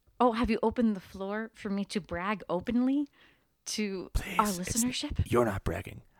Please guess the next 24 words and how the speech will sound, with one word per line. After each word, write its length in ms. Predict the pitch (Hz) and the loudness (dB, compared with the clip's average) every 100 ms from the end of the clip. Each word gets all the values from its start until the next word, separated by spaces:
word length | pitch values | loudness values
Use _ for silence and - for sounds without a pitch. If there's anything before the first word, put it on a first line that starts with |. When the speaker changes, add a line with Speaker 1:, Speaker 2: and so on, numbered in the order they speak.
| - | -6
Speaker 2:
I'm 260 | - 90 | -4 -4
bragging 380 | 82 - - - | -4 -6 -8 -14
that 140 | - 87 | -10 -2
you're 180 | 90 | -2
here 340 | - - 92 76 | -2 -2 -2 -2
and 80 | 80 | -8
you 60 | |
can 200 | - 82 - | -8 -8 -6
talk 180 | - | -6
about 220 | - - - | -6 -8 -10
it. 80 | - | -8
I 80 | - | -4
have 120 | 101 | -2
an 60 | 92 | -2
exclusive, 680 | - - 113 107 - 92 - - - - | -2 -2 0 0 2 0 -6 -14 -12 -4
even 180 | 113 101 | -2 0
though 160 | 104 | 0
there 160 | 95 98 | 2 2
was 160 | 101 | 2
an 80 | 101 - | -2 -6
entire 460 | 95 - 123 113 117 - | -10 -4 -2 -2 -6 -8
crowd 280 | 110 123 | -6 -4
of 100 | 123 - | -6 -2
people 320 | - 117 101 | 0 0 -4